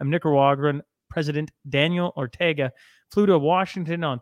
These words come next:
Thursday. Ortega has maintained that his imprisoned opponents and others were behind the twenty eighteen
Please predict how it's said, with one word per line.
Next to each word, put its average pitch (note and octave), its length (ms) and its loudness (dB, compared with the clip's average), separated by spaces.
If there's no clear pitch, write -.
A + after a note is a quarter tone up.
Thursday. F3+ 460 -2
Ortega D3+ 360 -4
has C3 120 -4
maintained C3+ 460 -6
that B2 80 -2
his A#2+ 100 -6
imprisoned D#3+ 440 -4
opponents C#3+ 440 -4
and - 100 -12
others C#3+ 320 -2
were C#3+ 120 -4
behind C3 320 -6
the A#2+ 60 -6
twenty F3 380 -4
eighteen D3 440 -8